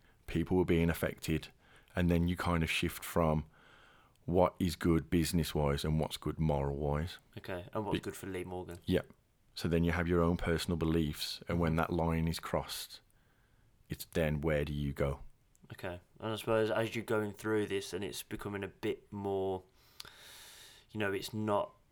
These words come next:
Speaker 2: the place that it, it used to be, you don't have the same feeling towards it, you know, because, like I say, you are invested at that point after
Speaker 1: Mm-hmm.
Speaker 2: being in any business or organisation for that long.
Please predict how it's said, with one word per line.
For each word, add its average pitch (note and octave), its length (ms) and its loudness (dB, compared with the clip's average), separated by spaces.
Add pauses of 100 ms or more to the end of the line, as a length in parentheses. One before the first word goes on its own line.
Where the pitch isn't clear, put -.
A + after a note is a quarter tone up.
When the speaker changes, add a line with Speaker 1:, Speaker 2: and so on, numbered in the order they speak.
(300)
Speaker 2:
the G#2+ 160 -4
place G2 400 -2
that F#2+ 120 -4
it, - 200 -6
it G2 140 -6
used A2 340 0
to B2 60 -4
be, A#2 260 2
you A2 140 -2
don't F#2+ 180 0
have G2+ 140 -8
the G2+ 80 -6
same F#2+ 280 -6
feeling G#2+ 460 0
towards G2+ 480 -4
it, G2+ 220 0
you G2 120 -8
know, F#2 240 -2
because, F#2+ 520 -6
like F#2+ 160 -6
I G2+ 40 -10
say, F#2 200 -6
you G2 200 -4
are F#2+ 180 4
invested F#2+ 460 -6
at F2 100 -4
that F2+ 200 -6
point F#2+ 280 -6
after - 160 -2
Speaker 1:
Mm-hmm. F#2 100 2
Speaker 2:
being A2+ 160 0
in G2 120 -6
any A2+ 160 0
business G#2+ 400 -4
or G2 100 -2
organisation F#2+ 560 -4
for - 100 -16
that F2 200 -6
long. F2+ 240 -6